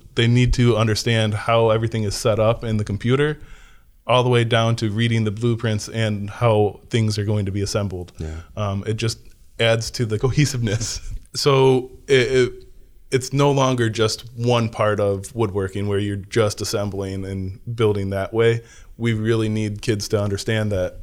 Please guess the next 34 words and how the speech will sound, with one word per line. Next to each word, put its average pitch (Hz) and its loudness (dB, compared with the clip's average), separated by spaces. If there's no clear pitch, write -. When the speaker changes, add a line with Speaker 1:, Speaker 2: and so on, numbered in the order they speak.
Speaker 1:
they 113 0
have 113 0
to 107 -4
understand 104 -6
the 95 -8
cad 101 0
programming 90 -4
of 90 -6
it 85 -8
as 82 -4
Speaker 2:
Yeah, 87 -4
Speaker 1:
well. 85 -6
Speaker 2:
yeah. 82 -4
No, 90 -4
and, 87 -2
and 82 -2
I 95 -2
think 92 0
that's 92 0
something 90 0
that 80 -4
cannot 92 0
get - 2
lost 90 2
on 87 0
any 90 0
student 85 -4
that 82 0
is 78 -2
considering 95 2
any 85 2
of 80 0
these, 85 0
uh, - -8